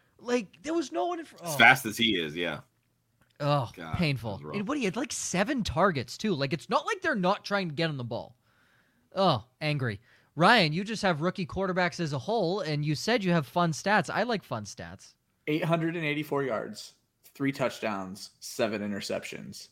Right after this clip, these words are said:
Speaker 3: Sounds like a shitty season, but it's actually what the five starting rookie quarterbacks did <laughs> in week three. They combined for forty-eight fantasy points, and that's if you include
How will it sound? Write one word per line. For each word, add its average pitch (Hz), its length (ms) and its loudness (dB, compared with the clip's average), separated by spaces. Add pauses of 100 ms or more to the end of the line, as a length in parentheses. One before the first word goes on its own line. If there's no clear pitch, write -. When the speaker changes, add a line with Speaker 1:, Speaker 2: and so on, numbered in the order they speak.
Speaker 3:
Sounds 180 380 4
like 156 160 2
a - 20 -2
shitty 135 320 2
season, 101 560 0
but 113 100 -2
it's 107 140 -2
actually 143 400 2
what 131 340 0
the 127 120 0
five 127 720 6
starting 127 520 4
rookie 117 280 -4
quarterbacks 107 680 -4
did 101 380 -4 (400)
<laughs> - 380 2
in 190 220 10
week 147 260 2
three. 113 300 -6 (520)
They 160 140 4
combined 156 460 2
for 160 180 -2
forty-eight 170 880 2
fantasy 135 440 0
points, 98 560 -8
and 131 100 -4
that's 143 220 0
if 147 140 -4
you 143 120 2
include 135 720 2